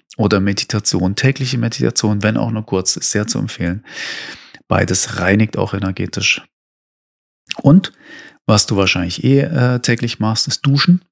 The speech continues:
ja. Also nicht baden, sondern duschen. Wasser läuft über deinen Körper drüber. Ähm, oder du könntest dich auch in einen fließenden Bach reinlegen. Also wenn's an deinem Körper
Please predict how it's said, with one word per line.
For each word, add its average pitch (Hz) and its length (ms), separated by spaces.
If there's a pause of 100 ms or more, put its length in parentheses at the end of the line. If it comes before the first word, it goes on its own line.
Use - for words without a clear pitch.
(120)
ja. 113 220 (640)
Also - 200
nicht 95 200
baden, 101 320
sondern 95 260
duschen. 135 460
Wasser 98 260
läuft 92 400
über 92 140
deinen 85 160
Körper 117 280
drüber. 107 360 (280)
Ähm, 104 300
oder 95 220
du 101 80
könntest 98 320
dich 101 160
auch 92 160
in 90 100
einen 90 100
fließenden 92 500
Bach - 260
reinlegen. 104 500 (200)
Also 101 180
wenn's - 340 (800)
an 98 100
deinem 90 160
Körper 113 440